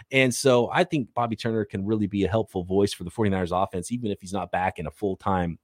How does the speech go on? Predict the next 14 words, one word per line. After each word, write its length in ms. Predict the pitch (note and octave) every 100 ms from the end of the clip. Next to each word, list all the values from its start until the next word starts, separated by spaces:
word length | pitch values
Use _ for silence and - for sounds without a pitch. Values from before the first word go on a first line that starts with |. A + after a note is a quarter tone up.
| _
running 260 | G2 G2+ F#2+
backs 300 | F#2 - -
coach 360 | G#2 G2 - - - - -
role. 440 | F#2+ G2+ G#2 G#2 _
The 80 | -
forty-niners 380 | A3+ G3 A#2 F#2
lost 400 | G#2 - - -
so 160 | C3+
many 300 | A2 A#2 A2+
assistants. 580 | F2+ - G#2 G#2 - E2
I 80 | F#2+
think 240 | - G2
that's 220 | G2+ G2
another 420 | F#2+ F#2+ G2+ F#2+